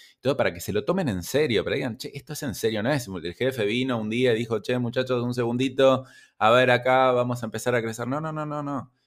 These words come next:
Hizo toda una cosa especial, esto se viene en serio. Obviamente, espacio para distenderse, para, para aclarar dudas, para, bueno, relacionarte con el equipo, porque la verdad que vas a necesitar,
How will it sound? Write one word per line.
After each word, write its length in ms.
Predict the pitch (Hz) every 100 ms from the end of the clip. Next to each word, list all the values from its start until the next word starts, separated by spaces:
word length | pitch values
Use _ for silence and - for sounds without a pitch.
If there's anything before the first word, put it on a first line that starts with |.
| _
Hizo 200 | 117 -
toda 140 | - 160
una 120 | 117
cosa 160 | 113
especial, 320 | 127 - 123 131
esto 160 | 143
se 100 | 131
viene 200 | 98 95
en 120 | 85
serio. 440 | 85 87 92 82 - _ _ _ _ -
Obviamente, 600 | 151 123 90 107 110 98
espacio 540 | 82 104 107 101 101 95
para 260 | 85 85 85
distenderse, 960 | 85 85 85 95 98 98 - 95 92 _ _ _ _
para, 560 | - 82 82 82 80 80
para 140 | 78 78
aclarar 320 | 78 95 90
dudas, 840 | 92 95 95 92 90 90 87 - _ _ _ _ _ -
para, 500 | 80 80 78 78 -
bueno, 280 | - 82 117
relacionarte 1000 | 131 131 - 151 143 101 90 85 85 -
con 160 | - 82
el 120 | 82
equipo, 320 | 82 87 80
porque 200 | 78 82
la 100 | 90
verdad 220 | 101 139
que 280 | 135 101 -
vas 200 | 101 117 110
a 60 |
necesitar, 720 | 98 - 82 87 98 107 113